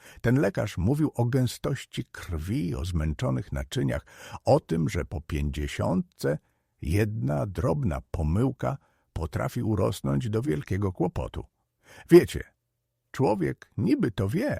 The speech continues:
ale dopóki ktoś nie powie prosto w oczy, idzie swoim torem.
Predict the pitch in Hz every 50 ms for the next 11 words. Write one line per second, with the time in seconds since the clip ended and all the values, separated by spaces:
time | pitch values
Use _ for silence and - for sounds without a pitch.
0 | - - - 117 131 127 127 123 113 - 262 247 - - - - - - 185 202
1 | 208 - - 127 117 98 85 - _ - 78 - 262 - 110 85 - - - -
2 | 95 98 - - - 78 73 71 - - 147 160 175 175 - 160 160 175 - _
3 | _ _ _ _ - 98 95 107 127 147 165 165 - - - - 67 80 98 120
4 | 123 - - 110 87 69 65 64 62 58